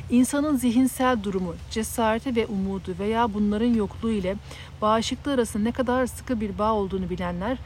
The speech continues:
ani umut ve cesaret kaybının ölümcül bir etkisi olabileceğini kavrayabilirler. Arkadaşımın asıl ölüm nedeni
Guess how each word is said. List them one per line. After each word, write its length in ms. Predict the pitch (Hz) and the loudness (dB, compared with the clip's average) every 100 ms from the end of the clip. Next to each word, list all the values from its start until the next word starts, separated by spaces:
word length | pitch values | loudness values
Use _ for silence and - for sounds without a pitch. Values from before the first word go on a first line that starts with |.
| - - - 214 | -12 -14 -6 0
ani 380 | 214 220 262 247 | 2 4 4 4
umut 280 | 226 247 | 2 2
ve 80 | 214 | 0
cesaret 460 | 190 202 202 226 - | -2 -2 -2 -4 -4
kaybının 460 | 202 185 180 208 - 202 | -4 -4 -2 -4 -4 -2
ölümcül 480 | 202 226 226 269 | 2 2 2 0
bir 80 | 220 | -2
etkisi 380 | 208 208 214 220 | -4 -6 -6 -4
olabileceğini 460 | 208 190 190 196 214 | -2 -2 -2 -2 -2
kavrayabilirler. 720 | 202 180 180 175 180 165 160 - - - - - | -2 -2 -2 -2 -4 -4 -6 -6 -10 -10 -8 0
Arkadaşımın 720 | 226 233 262 240 262 269 262 - - | 0 4 2 2 2 2 2 -2 -6
asıl 260 | 220 262 - | -4 -4 -2
ölüm 260 | 208 220 220 | 0 2 2
nedeni 420 | 190 190 254 | 0 0 0